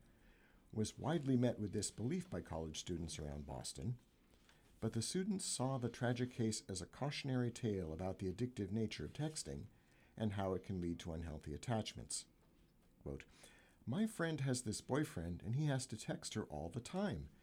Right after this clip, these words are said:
said Grace Keogh, a freshman at Suffolk University.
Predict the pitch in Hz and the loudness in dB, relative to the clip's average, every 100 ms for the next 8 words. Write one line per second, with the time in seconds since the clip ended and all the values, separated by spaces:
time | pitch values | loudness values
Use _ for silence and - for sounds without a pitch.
0 | - - - 87 85 82 85 - 92 76 | -20 -6 -2 -2 -2 -4 -4 -2 -2 0
1 | 87 - - - - - 104 - 90 - | -4 -6 -16 -20 -20 -12 -8 -2 -2 -2
2 | 90 71 - 85 - 71 71 71 78 76 | -4 -4 -4 -4 -4 -6 -6 -4 -4 -6
3 | - 87 | -4 -2